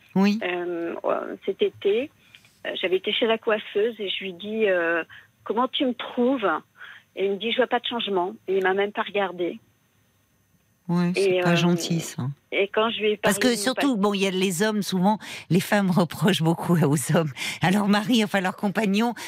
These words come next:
Speaker 1: souvent de pas toujours voir un changement de couple, sauf si c'est, mais, euh, mais là, le fait de dire : « Comment tu me trouves ? », même s'il avait pas vu que vous étiez allée, il pourrait dire : « Jolie », enfin, vous voyez.
Speaker 2: Moi, j'ai pas eu
Speaker 1: Mais
Speaker 2: droit à
Speaker 1: oui.
Speaker 2: des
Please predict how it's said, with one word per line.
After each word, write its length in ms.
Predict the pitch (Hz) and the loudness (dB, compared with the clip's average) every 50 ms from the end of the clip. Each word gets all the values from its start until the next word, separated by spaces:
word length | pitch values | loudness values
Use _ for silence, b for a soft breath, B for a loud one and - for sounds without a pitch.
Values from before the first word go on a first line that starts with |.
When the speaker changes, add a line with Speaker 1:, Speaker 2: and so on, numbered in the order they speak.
| B B | B B
Speaker 1:
souvent 180 | - - 202 214 | -4 0 2 2
de 140 | 208 214 190 | 2 2 2
pas 160 | - 214 175 | 2 0 0
toujours 340 | - 214 208 208 220 214 196 | 2 0 2 2 2 2 2
voir 520 | 180 196 220 220 214 214 214 214 202 180 | 2 2 2 4 2 2 0 -2 -2 -2
un 100 | 190 180 | -2 -2
changement 540 | - - 196 190 185 165 160 185 190 190 185 | 0 0 2 2 2 2 2 4 4 4 4
de 120 | 180 165 | 4 2
couple, 300 | 165 - - 180 135 - - | 2 2 0 0 0 0 -2
sauf 140 | 147 127 - | -4 -2 -4
si 160 | - - 120 | -4 -6 -6
c'est, 320 | - - - 147 143 139 135 | -6 0 2 4 4 4 4
mais, 240 | 139 135 131 127 113 B B B B B B B B B - | 4 4 4 2 2 B B B B B B B B B 2
euh, 300 | 175 175 175 170 175 170 | 4 4 4 4 4 4
mais 180 | 175 185 190 196 | 4 4 4 4
là, 320 | 196 214 226 240 233 220 | 4 2 2 2 0 -2
le 140 | 208 208 202 | 0 -2 -2
fait 200 | 185 - 240 240 202 | 0 0 -2 -2 0
de 40 | |
dire : « 160 | 190 208 208 - - | 0 0 0 0 0
Comment 260 | - 214 214 226 233 | 0 2 2 2 2
tu 160 | 214 - - 202 | 0 2 2 2
me 120 | 196 180 | 2 2
trouves ? », 500 | - - - 233 240 254 269 262 214 139 | 0 0 0 2 2 4 2 2 0 0
même 220 | 127 185 196 202 202 | 2 2 2 2 2
s'il 260 | - - - 214 190 | 0 -2 -2 0 2
avait 220 | 190 180 175 180 | 2 2 2 0
pas 160 | - - 180 165 | 0 0 0 0
vu 160 | 151 170 180 160 | 2 0 0 0
que 40 | 147 | 2
vous 100 | 147 147 | 2 2
étiez 260 | 143 139 - 160 156 | 2 2 2 2 4
allée, 140 | 156 185 202 | 4 4 2
il 40 | 196 | 2
pourrait 260 | - 165 160 156 151 | 2 2 2 2 4
dire : « 200 | 143 160 160 151 | 4 2 2 2
Jolie », 540 | 156 151 175 180 196 208 208 190 170 147 151 | 2 2 4 4 4 4 4 2 2 0 -2
enfin, 460 | - - - 160 147 147 147 143 135 151 151 - _ - | -6 -4 0 2 2 2 2 0 -2 -4 -8 -10 _ -2
vous 60 | 139 165 | 0 2
voyez. 160 | 190 208 220 | 2 2 4
Speaker 2:
Moi, 260 | 233 233 247 254 254 269 254 - - | 4 2 2 2 0 0 -2 -4 -6
j'ai 100 | 202 190 | -6 -4
pas 220 | - - 233 233 | 0 0 2 2
eu 60 | 233 156 | 2 2
Speaker 1:
Mais 140 | 160 160 | 4 4
Speaker 2:
droit 140 | 160 165 - | 4 4 4
à 20 | 165 | 2
Speaker 1:
oui. 100 | 160 151 | 2 0
Speaker 2:
des 80 | 143 - | -2 -6